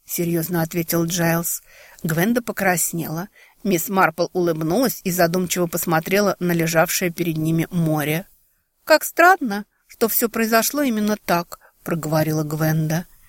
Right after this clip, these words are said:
"На мне были эти резиновые перчатки. Я смотрела на них, а потом он вошел в холл и произнес слова, столь похожие на те. Лицо и мне слепит глаза". Она вздрогнула.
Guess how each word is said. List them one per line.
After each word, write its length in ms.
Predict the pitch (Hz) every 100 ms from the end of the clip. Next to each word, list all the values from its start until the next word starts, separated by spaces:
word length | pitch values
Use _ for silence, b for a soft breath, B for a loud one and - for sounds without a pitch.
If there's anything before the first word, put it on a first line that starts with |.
| b _ _ _
"На 140 | 233 247
мне 200 | 285 294
были 260 | 277 269
эти 260 | 277 - 269
резиновые 460 | 254 254 269 254 254
перчатки. 760 | 269 262 - 294 - - 165 b b b -
Я 200 | 240 277
смотрела 480 | - 285 - 453 359
на 160 | 214
них, 180 | 202 185
а 60 | 214
потом 340 | 262 403 381
он 120 | 254 -
вошел 400 | 240 254 311 302
в 60 | -
холл 420 | - 285 208 -
и 80 | 208
произнес 500 | - 233 226 247 254
слова, 300 | - 254 330
столь 240 | - 262 254
похожие 540 | 247 - 285 254 269
на 200 | 254 262
те. 340 | - 196 175 - _ _ _ _ _
Лицо 580 | 226 214 - - 359 381 b b _ -
и 260 | 240 233 240 _ _ -
мне 340 | 240 302 349 -
слепит 420 | - 262 285 254
глаза". 560 | 240 247 247 185 165 160 _ _ _ _ _
Она 240 | - 165 165
вздрогнула. 720 | 160 165 156 156 156 160